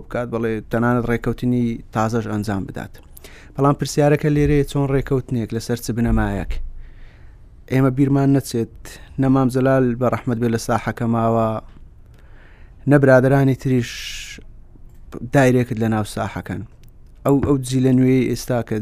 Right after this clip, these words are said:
جیلی دوای ڕاپەڕێنن یا نەوەی دووەم و سێمی سیاسیەکانی کوردیان پێ دەڵێن، ئەوانە چەند ئامادەیان تێدایە لەگەڵ یەکتر ئیش بکەن. من پێم وایە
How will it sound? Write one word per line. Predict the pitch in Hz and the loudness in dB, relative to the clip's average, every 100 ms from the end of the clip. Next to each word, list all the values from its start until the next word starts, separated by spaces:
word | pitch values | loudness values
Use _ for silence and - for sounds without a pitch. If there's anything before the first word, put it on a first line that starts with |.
| 107 | -4
جیلی | 120 113 | -6 -6
دوای | 107 120 113 | -2 0 2
ڕاپەڕێنن | 110 - 107 107 107 107 | 0 -2 -4 -2 -2 -2
یا | 110 104 - - - - - - - 117 | -2 -4 -8 -20 -20 -20 -20 -20 -6 0
نەوەی | 117 123 117 110 - - - | 2 2 2 -4 -10 -20 -2
دووەم | 123 123 | 2 2
و | 117 | 2
سێمی | - 120 117 110 | -2 0 0 0
سیاسیەکانی | - 113 110 - 120 113 107 | -2 -2 -2 -2 2 0 0
کوردیان | 110 117 110 | -2 -2 -2
پێ | 113 | -4
دەڵێن، | 113 113 | -4 -2
ئەوانە | 127 127 139 - | -2 0 0 -2
چەند | 127 117 | -4 -2
ئامادەیان | 117 113 110 113 113 | 0 2 4 2 -2
تێدایە | 110 107 107 107 | -6 -6 -4 -4
لەگەڵ | 107 104 | -6 -6
یەکتر | 104 - 110 | -8 -8 -10
ئیش | 95 - | -10 -12
بکەن. | - 82 - - - - - - - - - - - - - - - - | -12 -12 -12 -16 -18 -10 -8 -8 -10 -6 -4 -4 -10 -18 -20 -20 -20 2
من | 180 190 | 2 4
پێم | 196 180 | 4 4
وایە | 170 | 4